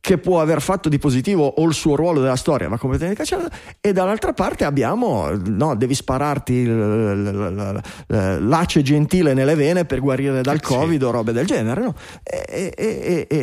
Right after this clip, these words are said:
Speaker 1: e, e da una parte, no, qui fa l'esempio della, della guerra con la Ru-, de-, tra Russia e Ucraina, fa l'esempio del covid, fa, fa tanti esempi, e effettivamente la società si sta autosabotando attraverso questi, eh, attraverso questi, queste, la,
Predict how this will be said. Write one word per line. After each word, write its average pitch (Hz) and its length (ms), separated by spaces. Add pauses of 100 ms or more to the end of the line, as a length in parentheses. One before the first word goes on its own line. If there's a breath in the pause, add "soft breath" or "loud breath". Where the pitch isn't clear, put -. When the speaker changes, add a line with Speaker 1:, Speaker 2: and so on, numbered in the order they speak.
(140)
Speaker 1:
e, - 0
e 135 200
da 147 140
una 147 120
parte, 175 460
no, 120 280
qui 120 140
fa 104 160
l'esempio 101 540
della, 90 220
della 90 200
guerra 87 400
con 82 140
la 85 80
Ru-, 95 240
de-, 123 160
tra - 180
Russia 107 280
e - 20
Ucraina, 135 420
fa 104 140
l'esempio 104 420
del 90 180
covid, 127 400
fa, 110 220
fa - 320
tanti 156 280
esempi, 120 380 (360 loud breath)
e 175 200
effettivamente 262 840
la 127 80
società 214 500
si - 160
sta 175 200
autosabotando 127 1160 (360 loud breath)
attraverso 139 680
questi, 113 520 (340 loud breath)
eh, 110 280
attraverso 160 560
questi, 127 380
queste, 127 400 (480)
la, 156 180